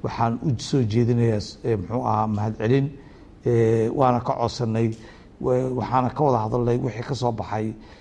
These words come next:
shirkii waddanka Ingiriiska lagu qabtay, eh, amniga ahaa, eh, la rabo ciidankeenna inay la wareegaan mas-uuliyadda laba sano kadib.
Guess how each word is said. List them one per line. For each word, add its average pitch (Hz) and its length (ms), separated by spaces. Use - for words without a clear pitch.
shirkii 123 760
waddanka 117 400
Ingiriiska 117 480
lagu 117 160
qabtay, 135 460
eh, 120 240
amniga 127 420
ahaa, 107 360
eh, 117 280
la 110 160
rabo 117 420
ciidankeenna 120 760
inay 131 220
la 147 120
wareegaan 127 520
mas-uuliyadda 110 680
laba 120 200
sano 113 260
kadib. 98 360